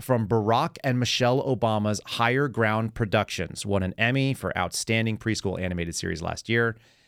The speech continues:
and it was produced by an executive, Chris Nee, who's an award-winning producer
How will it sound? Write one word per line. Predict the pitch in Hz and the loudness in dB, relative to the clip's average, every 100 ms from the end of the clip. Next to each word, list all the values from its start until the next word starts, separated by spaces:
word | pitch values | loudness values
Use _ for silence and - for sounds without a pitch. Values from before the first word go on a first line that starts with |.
| _ - | _ -2
and | 107 | 0
it | |
was | 104 | 0
produced | - 107 107 107 - _ _ | 0 0 2 0 -6 _ _
by | 101 104 | 0 0
an | |
executive, | 95 90 101 92 98 - | 0 0 -2 -2 -4 -4
Chris | 107 90 | -4 -2
Nee, | 110 131 135 | 0 2 2
who's | 104 98 | 0 -2
an | 90 | -2
award-winning | 92 147 151 156 | 0 2 2 -2
producer | - 113 110 107 107 | 0 -2 0 0 -2